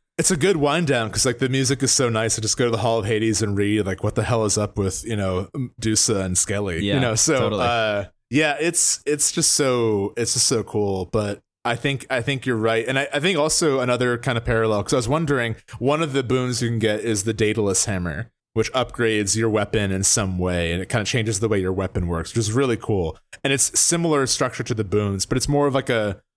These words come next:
Speaker 1: one and done thing. And I was wondering, I'm like, why it wasn't a Hephaestus, 'cause he's the Greek god of smithing.
Speaker 2: Yeah.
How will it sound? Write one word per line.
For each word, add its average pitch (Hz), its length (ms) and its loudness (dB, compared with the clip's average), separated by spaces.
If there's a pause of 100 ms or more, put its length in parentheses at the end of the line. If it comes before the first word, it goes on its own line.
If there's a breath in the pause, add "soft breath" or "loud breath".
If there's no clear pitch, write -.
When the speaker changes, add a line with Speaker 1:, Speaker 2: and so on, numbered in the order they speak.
Speaker 1:
one 113 240 0
and 110 160 -2
done 98 220 0
thing. 101 400 -6 (200)
And 151 80 2
I 151 40 4
was 147 120 0
wondering, 202 220 2
I'm 160 80 0
like, 143 80 0
why 139 280 4
it 160 140 2
wasn't 151 300 2
a 127 60 0
Hephaestus, 131 580 0
'cause - 140 -2
he's 127 260 2
the 117 100 0
Greek 110 260 0
god 101 260 0
of 87 100 -4
smithing. 131 580 -2
Speaker 2:
Yeah. 92 260 -2